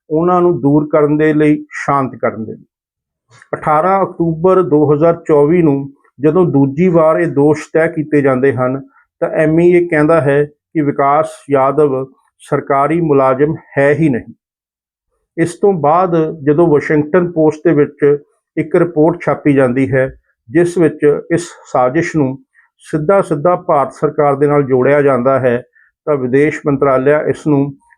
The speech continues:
ਕਿਆਸ ਰਾਈਆਂ ਅਤੇ ਗੈਰ ਜ਼ਿੰਮੇਵਾਰ ਦੱਸਦਾ ਹੈ। ਪਰ ਹੁਣ ਸੂਤਰ ਦੱਸਦੇ ਹਨ ਕਿ ਵਿਕਾਸ ਯਾਦਵ ਦੇ ਖਿਲਾਫ ਦਿੱਲੀ ਪੁਲਿਸ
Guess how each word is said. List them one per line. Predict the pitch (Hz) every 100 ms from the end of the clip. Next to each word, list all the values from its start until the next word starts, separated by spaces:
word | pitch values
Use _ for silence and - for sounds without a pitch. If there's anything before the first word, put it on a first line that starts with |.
| _
ਕਿਆਸ | 151 139 143 -
ਰਾਈਆਂ | 151 147 156 156 156 - _ -
ਅਤੇ | 143 151 117
ਗੈਰ | 139 147 147
ਜ਼ਿੰਮੇਵਾਰ | 147 143 139 131
ਦੱਸਦਾ | 120 110 - 104
ਹੈ। | - _ _ _ _ _ _ _
ਪਰ | 175 165
ਹੁਣ | 165 180
ਸੂਤਰ | 180 165 - 190
ਦੱਸਦੇ | 170 143 147 160
ਹਨ | 139 135 143 - _ _
ਕਿ | 165
ਵਿਕਾਸ | 139 139 143 143 160 - - 139
ਯਾਦਵ | 135 135 139 160 160
ਦੇ | 170
ਖਿਲਾਫ | - 135 127 139 - 127 127 _ _ _ 135
ਦਿੱਲੀ | 127 151 175 185
ਪੁਲਿਸ | 170 143 143